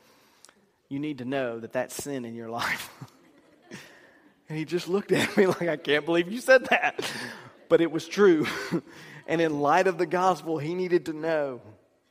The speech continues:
in that moment that he was wrong. And we've got to be able to sift through life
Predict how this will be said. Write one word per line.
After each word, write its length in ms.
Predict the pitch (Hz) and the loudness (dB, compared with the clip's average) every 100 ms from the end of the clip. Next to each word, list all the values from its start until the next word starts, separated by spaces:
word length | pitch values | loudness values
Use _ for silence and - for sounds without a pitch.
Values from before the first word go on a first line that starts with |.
| _ | _
in 140 | 147 147 - | -8 -6 0
that 200 | 180 170 | 0 0
moment 540 | 156 160 165 147 127 - _ _ _ _ _ _ _ _ _ | 0 -2 -2 -4 -10 -14 _ _ _ _ _ _ _ _ _
that 120 | 135 | -14
he 160 | 135 156 | -8 -8
was 220 | 143 139 | -8 -12
wrong. 400 | 151 170 160 - _ _ _ _ _ _ _ _ _ _ _ _ _ _ _ | -16 -16 -18 -20 _ _ _ _ _ _ _ _ _ _ _ _ _ _ _
And 200 | 139 139 | -12 -4
we've 180 | 165 165 | -4 -2
got 300 | 165 170 170 | -2 -2 -4
to 60 | 170 | -4
be 160 | 170 | -2
able 300 | 170 165 160 | 0 -2 -4
to 180 | 156 151 | -6 -12
sift 640 | - - 196 202 196 - | -12 -8 2 2 0 -12
through 640 | 160 175 185 180 156 143 - - - | -8 0 2 4 2 0 -6 -18 -18
life 540 | 139 160 156 135 131 | -6 0 0 0 -4